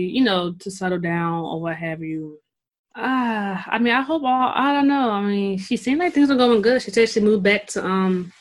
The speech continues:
Chicago, and now she's in California. But I don't know. But I'm, I'm glad Amber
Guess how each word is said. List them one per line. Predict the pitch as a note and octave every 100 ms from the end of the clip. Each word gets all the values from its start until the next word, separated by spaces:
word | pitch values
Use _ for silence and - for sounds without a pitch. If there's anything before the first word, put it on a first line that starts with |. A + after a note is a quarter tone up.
| _ _ _ _ _
Chicago, | G3 F#3+ G3 A#3 B3 C4
and | B3 G3
now | F#3 F#3+
she's | G3
in | F#3 F3+ F3
California. | G3+ F3+ - G3+ A3+ A#3 A#3+ A#3+ A#3+ _ _ -
But | F#3+
I | G3+
don't | F3+
know. | D#3+
But | D#3 D#3+
I'm, | - C4
I'm | - C#4
glad | B3 A#3 C4 A#3+
Amber | G3+ A3 A3+ F#3 F3 E3+ E3+